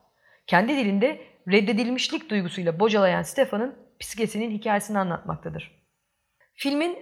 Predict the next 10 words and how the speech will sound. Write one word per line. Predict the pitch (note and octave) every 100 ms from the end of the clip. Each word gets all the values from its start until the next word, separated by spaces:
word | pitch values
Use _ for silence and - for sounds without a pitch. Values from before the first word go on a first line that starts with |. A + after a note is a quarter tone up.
| -
rüya | B3 D4+ D#4
ve | A#3+
yaratıcılık | A3 A#3+ A#3+ D4
sahnelerinde | - E3 E3 D#3+ D#3+
kullanılan | D#3+ E3+ E3 E3+ E3+ -
stop | - C4 B3+
motion | F3 D#3 F3+
animasyonlar | F#3 F#3 F3 F3+ F3+ A3
çok | A3+ G3
etkileyici. | F3 - D#3 D3 D#3